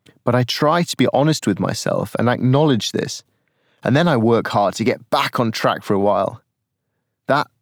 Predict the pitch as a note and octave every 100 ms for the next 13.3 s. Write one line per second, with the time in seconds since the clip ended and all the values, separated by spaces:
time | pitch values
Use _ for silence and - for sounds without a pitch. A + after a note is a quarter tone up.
0 | _ - - G#2+ A2 - G#2 B2 B2 A#2
1 | A2 G#2+ - G#2+ F#2+ - G2+ F#2 - -
2 | _ _ _ G#2 B2 C#3+ C3+ A#2 G2+ -
3 | C#3 D3 - C3 A#2+ A2+ A2 A2+ - -
4 | G#2 G2+ - D3 - - C3 A#2+ A#2+ A2+
5 | A2 - - G#2+ - A2+ A2 G#2 - G2
6 | - _ _ - - C#3 C3 B2 A#2 -
7 | - _ A2 G#2+ F#2+ F2 - - - -
8 | _ _ _ _ _ _ _ _ C3+ D#3
9 | - D#3 C3+ _ _ - B2 C3 A#2+ G#2+
10 | G#2 F#2+ F#2 - _ _ _ _ _ _
11 | _ - C3+ - - C3+ - - A#2 A2+
12 | A#2 A#2 A2 F#3+ F#3 F2 - - - -
13 | - -